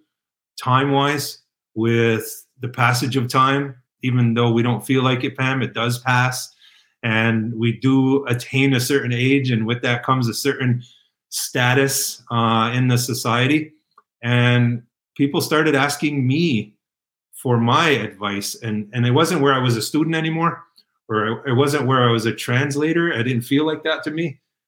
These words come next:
You know, people wanted my thoughts. And so I think that really convinced me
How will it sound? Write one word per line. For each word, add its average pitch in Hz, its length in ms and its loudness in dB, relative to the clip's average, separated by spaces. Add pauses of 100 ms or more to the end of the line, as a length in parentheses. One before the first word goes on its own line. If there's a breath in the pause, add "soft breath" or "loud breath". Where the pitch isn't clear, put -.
(120)
You 120 100 0
know, 117 100 2
people 131 320 0
wanted 123 640 0 (260)
my 117 540 2
thoughts. - 720 -6 (720)
And 120 140 0
so 113 180 0
I 113 100 0
think 131 360 -2
that 127 440 0 (440 loud breath)
really 117 640 2
convinced 120 680 -2
me 107 360 -4